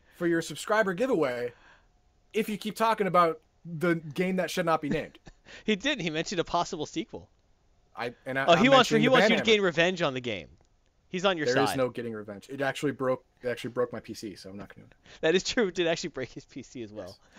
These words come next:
Speaker 2: It
Speaker 1: All right,
Speaker 2: broke
Speaker 1: guess
Speaker 2: his
Speaker 1: what time
Speaker 2: heart
Speaker 1: it is.
Speaker 2: and his P C.
Speaker 1: Guess
Speaker 2: It is
Speaker 1: what time
Speaker 2: out.
Speaker 1: it is.
Speaker 2: Wait, wait. Gotta end.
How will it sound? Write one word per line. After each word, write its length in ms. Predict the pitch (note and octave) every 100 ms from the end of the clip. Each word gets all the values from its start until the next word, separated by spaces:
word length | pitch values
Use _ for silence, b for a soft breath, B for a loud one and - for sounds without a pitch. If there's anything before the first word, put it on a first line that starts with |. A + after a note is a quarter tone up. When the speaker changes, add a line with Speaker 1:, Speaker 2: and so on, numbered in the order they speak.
| A#3+
Speaker 2:
It 40 | B3
Speaker 1:
All 60 |
right, 80 | -
Speaker 2:
broke 160 | G3 F#3+
Speaker 1:
guess 60 | F#3+
Speaker 2:
his 60 |
Speaker 1:
what 80 | G#3
time 140 | A3+ A3+
Speaker 2:
heart 20 |
Speaker 1:
it 60 | F3
is. 60 |
Speaker 2:
and 140 | F3+ F#3
his 120 | F#3
P 220 | - F3+
C. 400 | - D3 A2 F#2 _ _ b b b b b b b b b b b _
Speaker 1:
Guess 80 | -
Speaker 2:
It 60 | D4+
is 80 |
Speaker 1:
what 60 | D#4+
time 60 | D#4+
Speaker 2:
out. 60 |
Speaker 1:
it 40 | A#3+
is. 120 | -
Speaker 2:
Wait, 200 | D4 -
wait. 180 | F3 - _
Gotta 180 | D3 C#3+
end. 260 | C#3+ D#3